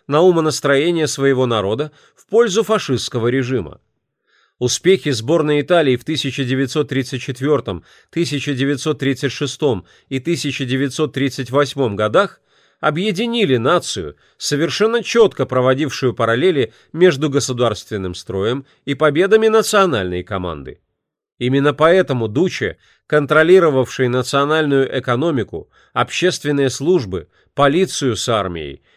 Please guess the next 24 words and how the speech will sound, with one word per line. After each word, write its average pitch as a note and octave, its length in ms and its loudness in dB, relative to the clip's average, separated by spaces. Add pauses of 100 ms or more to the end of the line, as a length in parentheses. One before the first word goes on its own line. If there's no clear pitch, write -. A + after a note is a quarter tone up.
(120)
и C3+ 80 -2
безраздельно D#3 760 4
управлявший C#3+ 600 0
страной C#3+ 460 0
больше C3+ 320 -2
двадцати A#2 480 -4
лет – F3 280 -4 (400)
нуждался F#3 560 2
в - 60 -8
таком F#3+ 380 2
простом D3+ 580 0 (180)
и C#3 60 -4
одновременно E3+ 680 2
прекрасном G3 680 2
феномене, A2+ 640 -4 (240)
каким G#3 360 -4
является C3 580 2
футбол, B2 560 -4 (260)
который, G3 400 4
как B2 220 -2
оказалось, A2 640 -2 (180)
может F3+ 380 2
править B2+ 340 2
людьми A#2+ 440 -4